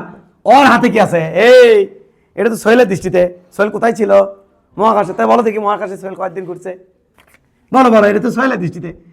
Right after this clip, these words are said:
সোহেলের দৃষ্টিতে ঘড়ি তো স্থির ছিল, প্রপার টাইম। তাহলে কত প্রপার টাইম হলো? কত? টি নট। কত? এটা থেকে বাদ দিলে কত হচ্ছে? হ্যাঁ, পঁচাত্তর বছর। তাহলে সে ঘুরছে কয় বছর? পঁচাত্তর বছর। তাহলে এটা হচ্ছে টি নট আর ওটা কি?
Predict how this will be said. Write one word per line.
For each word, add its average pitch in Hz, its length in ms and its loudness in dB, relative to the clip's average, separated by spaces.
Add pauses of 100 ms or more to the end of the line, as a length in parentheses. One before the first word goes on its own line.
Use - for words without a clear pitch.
(200)
সোহেলের 208 300 -2
দৃষ্টিতে 214 280 -8
ঘড়ি 180 180 -2
তো 202 100 -4
স্থির 226 280 -12
ছিল, 156 200 -8 (1160)
প্রপার 185 300 0
টাইম। 185 340 0 (480)
তাহলে 185 180 -4
কত 214 120 -4
প্রপার 214 300 -4
টাইম 233 160 0
হলো? 220 160 4
কত? 214 160 -2
টি 190 240 -6
নট। 160 200 -4 (520)
কত? 214 180 0
এটা 196 120 -2
থেকে 202 160 -6
বাদ 185 160 -4
দিলে 196 140 -10
কত 190 120 -10
হচ্ছে? 180 280 -14 (1120)
হ্যাঁ, 180 880 0
পঁচাত্তর 180 560 -8
বছর। 120 340 -14 (920)
তাহলে 143 160 -4
সে 147 180 -6
ঘুরছে 156 240 -4
কয় 180 140 -2
বছর? 180 400 -8
পঁচাত্তর 135 320 -14
বছর। - 240 -20 (640)
তাহলে 151 160 -4
এটা 170 80 -4
হচ্ছে 165 160 -8
টি 170 160 -10
নট 185 180 -6
আর 143 120 -6
ওটা 143 180 -6
কি? 113 240 -16